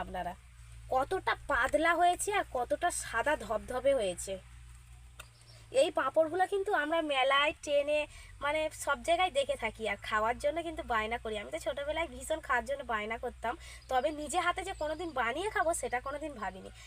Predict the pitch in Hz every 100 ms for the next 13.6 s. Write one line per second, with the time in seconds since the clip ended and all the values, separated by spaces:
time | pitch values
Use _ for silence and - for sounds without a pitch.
0 | - - 277 262 240 302 359 349 311 -
1 | - - 226 254 311 - 262 294 339 359
2 | 349 285 247 311 262 247 294 311 247 254
3 | 269 247 226 277 262 - 202 185 - -
4 | - - 254 277 285 - 247 - 262 247
5 | 294 320 294 285 320 330 - 370 - 508
6 | 571 285 285 294 240 220 226 202 185 -
7 | 208 214 247 - 254 262 - 285 - 240
8 | 196 190 175 175 208 202 208 311 339 -
9 | - - - - - - - - - -
10 | - - - - 226 262 330 370 403 403
11 | 277 294 392 349 339 381 311 294 359 330
12 | 302 311 285 302 294 311 349 269 262 330
13 | 277 254 294 330 320